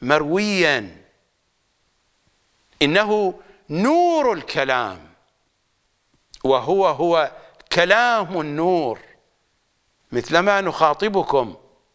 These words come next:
يا صادق العترة الطاهرة في الزيارة الجامعة الكبيرة المروية عن حفيدك الهادي،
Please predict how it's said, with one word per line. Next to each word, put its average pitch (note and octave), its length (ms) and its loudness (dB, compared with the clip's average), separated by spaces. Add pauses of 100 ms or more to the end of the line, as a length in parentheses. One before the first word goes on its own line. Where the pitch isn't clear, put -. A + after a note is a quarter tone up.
(2000)
يا C3+ 180 2
صادق F#3+ 460 0
العترة E3 640 0
الطاهرة C#3+ 800 0 (520)
في - 100 -2
الزيارة D3 840 0 (340)
الجامعة D3 880 2 (120)
الكبيرة C#3+ 920 -2 (760)
المروية D3 960 0 (840)
عن F3 720 2 (180)
حفيدك G3 800 0
الهادي، B2+ 760 0